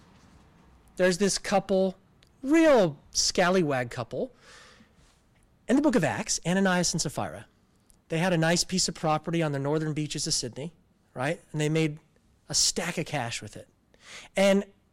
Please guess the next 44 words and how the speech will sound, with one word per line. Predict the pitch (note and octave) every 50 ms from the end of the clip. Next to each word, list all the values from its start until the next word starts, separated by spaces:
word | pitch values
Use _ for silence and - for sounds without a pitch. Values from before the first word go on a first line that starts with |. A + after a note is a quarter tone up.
| _ _ _
what | - A3+ C#4+ -
they | F#4 E4+
wanted | C#4+ D4 D4+ D4 C4
to | A#3+ A3
do | F3+ B3 D4 D#4 B3+ F#3
was | D#3 D#3+ D#3 D3
actually | F3 F#3 - - G3 E3
come | - - - A3 A3+ A#3+
to | A3 A3+
their | A3+ A3 G#3+
church | - - F#3 F3+ F3 - E3+
and | D#3+ D3
say, | - E3+ D#3+ D#3 D3+ D3 D3 _ _ _ _ _ _ _ _ _ _ _ _ _ _ _ -
"Hey, | - - C4+ B3+ F#3 A#2+ - _ _ _ _ _ -
we've, | - F3+ A#3+ C4+ B3 A3+
we're | G#3 G#3+ A#3 C4 A3+
giving | A3+ G#3 E3 D3+ C#3 C#3+ - _ _ _ _ _
all | - G#3 A3+ C4 D4 D#4 D#4 C#4+
of | C#4 G#3 -
this | A3+ G#3 - -
money, | - D#3+ D#3+ D#3+ D3+ C#3 B2 A2 G#2+ - _ _ _ _ _ -
all | F#3+ G3+ A3+ A3
of | D#3 A2+
it." | A2+ - _ _ _ _ _ _ _ _ _ _ _ _ _ _ _ _ _ -
You | D#3+
know, | C3+ B2+ B2+
we, | C#3+ E3+
we | E3+ E3+ F#3 E3+
had | F#3 F#3+ F3
a | E3 D#3
property | - - F#3 F3 E3+ F#3 F3+
here | E3+ E3+ E3 D#3
in | D3
Narrabeen | C#3+ C#3+ D3 D3 C3 C3+ B2 B2+ C#3
or | C#3+ C3
whatever, | B2+ C#3 D3 D3 B2+ A#2 C3+ - _ - - - - - -
and | C3+
we | C#3+ E3
wanted | G3 G#3 G3+ F3
to | F3
give | D#3 D3 - - - - -
all | G#3 A3+ B3 C4 C4 C4 B3+ B3 A#3
of | A3 F3+ D#3+
this | - A#2+ A#2+ B2+ - - - - - - -